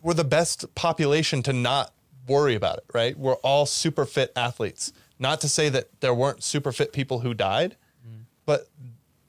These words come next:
Speaker 1: there's not that many that, like, it really affected.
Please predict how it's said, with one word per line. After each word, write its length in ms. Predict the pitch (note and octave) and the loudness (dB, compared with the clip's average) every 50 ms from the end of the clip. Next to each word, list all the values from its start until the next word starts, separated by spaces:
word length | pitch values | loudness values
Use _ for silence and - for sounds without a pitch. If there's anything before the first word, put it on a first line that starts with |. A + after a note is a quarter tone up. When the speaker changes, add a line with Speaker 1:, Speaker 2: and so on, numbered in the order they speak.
| _ - B2 | _ -8 -2
Speaker 1:
there's 300 | D3 D3 D#3 D#3 C#3 C3+ | 0 2 2 2 2 2
not 240 | D#3+ F3+ F3 - D#3 | 2 2 0 2 2
that 200 | E3 F3 E3 D#3+ | 2 2 2 2
many 400 | E3 F3+ F#3 F3 E3 D#3+ D#3 D3+ | 0 2 2 2 2 0 -2 -4
that, 300 | - C3+ C3+ C3+ A2+ C3 | -4 -2 -2 -2 0 0
like, 160 | C3 B2+ A#2 | -2 0 0
it 160 | A2 C3 C3+ A#2 | 0 0 0 2
really 220 | B2+ C#3+ C#3+ C3+ | 2 2 4 4
affected. 500 | A#2+ A2+ - C3 B2 - - - _ - | 2 2 2 0 0 0 -6 -20 _ -20